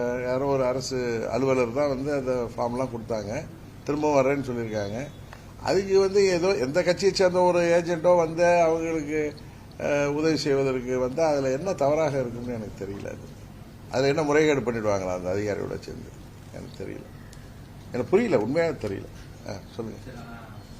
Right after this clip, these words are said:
Speaker 2: ஜெயலலிதா அம்மா அவங்க மறைவு பிறகு பாஜக தான் அதிமுகவை முழுவதுமா கட்டுப்பாட்டுல வச்சிருந்தது,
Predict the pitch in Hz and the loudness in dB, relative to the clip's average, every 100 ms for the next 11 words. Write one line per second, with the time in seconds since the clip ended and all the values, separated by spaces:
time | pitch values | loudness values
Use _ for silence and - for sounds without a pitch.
0 | - - - 392 392 381 - - - 120 | -18 -18 -16 -14 -10 -10 -8 -10 -10 -12
1 | 233 240 - 202 147 151 160 139 - - | -12 -10 -10 -12 -12 -12 -12 -12 -14 -16
2 | - - - 247 277 - 254 214 - - | -18 -8 -6 -4 -6 -6 -6 -6 -8 -8
3 | - 190 175 - 196 175 175 247 220 180 | -10 -10 -12 -12 -10 -10 -8 -6 -6 -4
4 | 165 233 220 - 147 143 131 151 165 - | -2 -2 -4 -8 -12 -12 -12 -12 -10 -10
5 | 139 123 - 127 120 127 | -8 -12 -12 -14 -12 -12